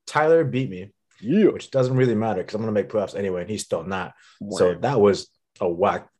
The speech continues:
Speaker 1: loss for myself. It is what it is. Eric got a second win.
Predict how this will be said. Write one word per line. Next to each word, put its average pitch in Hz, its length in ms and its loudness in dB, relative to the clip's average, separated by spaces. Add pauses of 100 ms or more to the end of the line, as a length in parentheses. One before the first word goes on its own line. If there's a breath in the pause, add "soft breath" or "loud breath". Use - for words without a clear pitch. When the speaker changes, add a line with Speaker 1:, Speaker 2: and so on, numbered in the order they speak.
Speaker 1:
loss 90 240 -4
for - 100 -14
myself. 90 420 -4
It - 80 0
is 95 140 4
what 87 80 2
it 85 80 -4
is. 87 160 -4 (480 loud breath)
Eric 180 400 4
got 131 160 2
a 107 60 2
second 110 340 2
win. 131 320 4